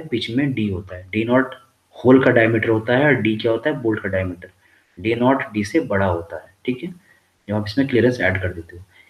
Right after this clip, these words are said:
एफ़ यू बी चार सौ और एफ़ यू चार सौ दस, ठीक है। ये सब करके जो आता है आपका, ये आती है bearing strength। और एक और चीज़, the point which is noted, मैं star कर देता हूँ यहाँ पर,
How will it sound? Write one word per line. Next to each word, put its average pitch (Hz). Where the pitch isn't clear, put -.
एफ़ 123
यू 123
बी 139
चार 101
सौ 151
और 107
एफ़ 120
यू 147
चार 92
सौ 113
दस, -
ठीक 143
है। 175
ये 156
सब 160
करके 110
जो 117
आता 95
है 104
आपका, 185
ये 131
आती 139
है 143
bearing 107
strength। 87
और 139
एक 147
और 151
चीज़, 117
the 104
point 123
which 123
is 107
noted, 95
मैं 110
star 110
कर 107
देता 98
हूँ 90
यहाँ 87
पर, -